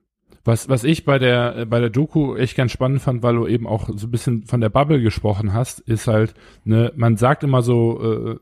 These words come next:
so schön, ja, jeder lebt in seiner eigenen Bubble mittlerweile, aber ich hab so das Gefühl, viele sagen's und, und keiner versteht's wirklich. Also zumindest wäre das so ein bisschen was auch für mich war, nämlich als ich die Doku geguckt hab und dann so dieses ganze Fake News Thema wieder,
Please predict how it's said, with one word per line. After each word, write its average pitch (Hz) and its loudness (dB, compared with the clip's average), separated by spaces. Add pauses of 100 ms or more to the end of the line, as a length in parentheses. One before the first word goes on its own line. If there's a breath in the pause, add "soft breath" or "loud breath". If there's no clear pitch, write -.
(160)
so 117 -4
schön, 123 2
ja, 120 2
jeder 123 2
lebt 120 -2
in 107 -2
seiner 104 -2
eigenen 107 0
Bubble 139 0
mittlerweile, 120 -2 (340 loud breath)
aber 110 -4
ich 107 0
hab 139 0
so 139 -8
das - -10
Gefühl, 143 2 (460 loud breath)
viele 147 2
sagen's 165 2
und, 123 -2
und 123 2
keiner 135 0
versteht's 117 -2
wirklich. 95 -4
Also 104 -2
zumindest 123 -2
wäre 113 2
das 110 0
so 120 -4
ein 110 0
bisschen 117 -2
was 107 -2
auch 104 -6
für 110 -4
mich 123 -2 (340 loud breath)
war, 104 0
nämlich 107 0
als 110 -6
ich 143 -4
die 143 -4
Doku 151 2
geguckt 160 -2
hab 151 -2
und 120 0
dann 113 0
so 113 -2
dieses 113 -2
ganze 123 -2
Fake 151 -6
News 113 -2
Thema 101 -2
wieder, 101 -2